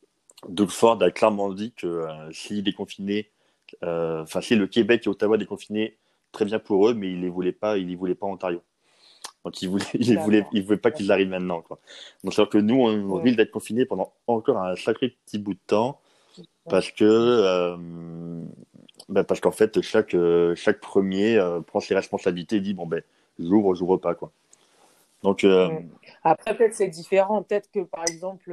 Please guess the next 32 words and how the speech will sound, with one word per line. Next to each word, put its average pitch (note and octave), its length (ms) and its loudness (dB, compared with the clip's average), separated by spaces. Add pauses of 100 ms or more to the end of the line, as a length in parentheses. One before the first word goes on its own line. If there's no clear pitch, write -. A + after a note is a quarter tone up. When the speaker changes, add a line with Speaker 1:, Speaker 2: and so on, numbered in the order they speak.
(140)
Speaker 2:
l'Ontario, E3 460 -12
ils F#3+ 40 -14 (160)
ont D#3 100 -20
plus D#3+ 200 -20
de D#3+ 120 -14
cas E3+ 420 -4 (100)
qu'une D#3+ 160 -18
autre, D#3+ 360 -12
euh, D3+ 240 -14 (180)
province, D3+ 400 -14
Speaker 1:
Non, A2 100 -2
non, A#2 220 4
Speaker 2:
et - 20 4
Speaker 1:
le, G2 100 2
Speaker 2:
ainsi F#2 80 -6
de F#2+ 60 -6
Speaker 1:
la, F#2+ 80 0
Speaker 2:
suite - 200 -14
Speaker 1:
la D#3+ 60 -6
Speaker 2:
aussi. G2 200 -2
Speaker 1:
province A#2 280 -2
qui - 80 -4
a G2 40 -4
le F#2 80 -4
plus B2+ 160 -12
de A#2 100 -6
cas, C3+ 140 -4
c'est - 100 -10
le F2 60 -10
Québec G2 380 -6
aujourd'hui. E2 300 -10 (1120)
Speaker 2:
D'accord. F3+ 640 -4